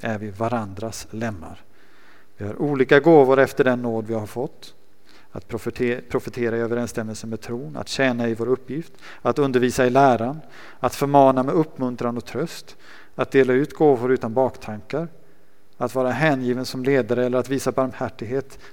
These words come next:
med glatt hjärta. Älska varandra uppriktigt, avsky det onda, håll fast vid det goda.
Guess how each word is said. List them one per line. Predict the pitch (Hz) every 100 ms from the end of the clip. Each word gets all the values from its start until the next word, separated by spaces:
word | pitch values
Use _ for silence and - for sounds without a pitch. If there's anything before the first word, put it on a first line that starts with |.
| -
med | 110
glatt | 113 127 - 117
hjärta. | 139 - - 131 - - - - - - - - - - - - - - - -
Älska | 165 156 - 147
varandra | 139 156 120 120
uppriktigt, | 127 - - - - - - -
avsky | 156 156 113 151
det | 139
onda, | 151 135 104 104 - - - - -
håll | 127
fast | 117 - 147 -
vid | 127 123
det |
goda. | 120 131 117 117